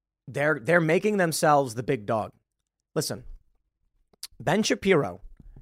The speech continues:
is a strong personality, and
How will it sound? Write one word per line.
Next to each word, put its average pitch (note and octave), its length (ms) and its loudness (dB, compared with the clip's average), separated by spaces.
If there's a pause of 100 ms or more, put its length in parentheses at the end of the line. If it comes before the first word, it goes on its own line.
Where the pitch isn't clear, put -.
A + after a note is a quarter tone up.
is D3 540 4
a D3 80 0
strong D#3+ 480 2
personality, C3 760 -2
and A2 200 -6